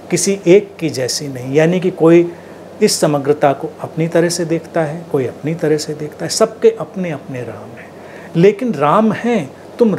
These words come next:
रम पाए, तुम उस क्षण में रम पाए, तुम जी पाए, तुम खुश हो पाए, तुम ठहर पाए, समाधान ढूंढ पाए, तुम्हारा राम तुम्हारे काम आ गया।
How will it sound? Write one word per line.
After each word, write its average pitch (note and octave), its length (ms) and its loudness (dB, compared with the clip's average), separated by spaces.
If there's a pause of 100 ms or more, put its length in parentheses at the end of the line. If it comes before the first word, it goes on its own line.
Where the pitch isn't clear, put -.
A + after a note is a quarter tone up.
(100)
रम A#3+ 220 2
पाए, D#3 460 2 (440)
तुम A3+ 120 6
उस G#3 240 -2
क्षण F3 260 -4
में G3 160 2 (140)
रम G#3 200 4
पाए, C3 400 0 (280)
तुम D#3 180 -2
जी G3+ 280 -2
पाए, C3 420 -4 (280)
तुम D3 120 -6
खुश A3+ 320 0
हो D3+ 120 2
पाए, C3 400 -4 (100)
तुम B2+ 100 -8 (100)
ठहर E3+ 240 0
पाए, C#3 320 0
समाधान C3 680 -4
ढूंढ C#3 240 -4 (120)
पाए, B2 240 -6 (160)
तुम्हारा E3+ 440 4
राम E3 420 2
तुम्हारे D#3+ 380 0
काम D#3 440 -2
आ F3+ 140 4
गया। E3 320 2